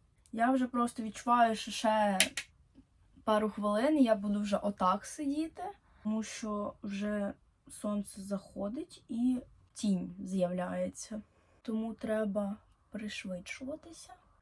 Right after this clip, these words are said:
Румяна я наношу взагалі багато, дуже, тому що я люблю румяна. Далі вже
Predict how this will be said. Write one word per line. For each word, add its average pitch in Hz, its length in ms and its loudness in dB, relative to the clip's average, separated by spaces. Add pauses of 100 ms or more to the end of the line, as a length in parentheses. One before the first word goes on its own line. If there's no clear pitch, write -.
(120)
Румяна 214 380 0
я 220 100 2
наношу 214 480 2
взагалі 196 380 0
багато, 180 600 -4
дуже, 233 480 -4 (320)
тому 214 240 -6
що - 200 -10
я 202 140 -2
люблю 190 340 -6
румяна. 185 500 -4 (560)
Далі 285 760 2 (120)
вже 208 400 0